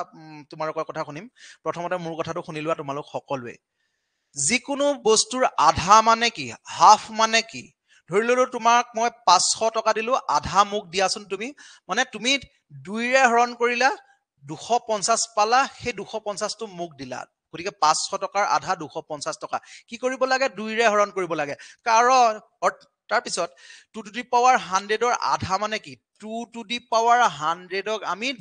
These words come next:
দুইৰে হৰণ কৰিব লাগে, এইটোকে কৈছে। গতিকে চোৱা,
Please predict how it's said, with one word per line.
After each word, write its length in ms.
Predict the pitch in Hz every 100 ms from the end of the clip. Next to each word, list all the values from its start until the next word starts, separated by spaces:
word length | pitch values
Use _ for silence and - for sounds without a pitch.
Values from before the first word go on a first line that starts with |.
| 131
দুইৰে 480 | 160 190 202 208 226
হৰণ 280 | 202 202 208
কৰিব 240 | 208 214 208
লাগে, 220 | 208 190 170
এইটোকে 340 | 190 185 190 196
কৈছে। 300 | 160 - 117 - - - _
গতিকে 280 | 220 240 262 262
চোৱা, 420 | - - 226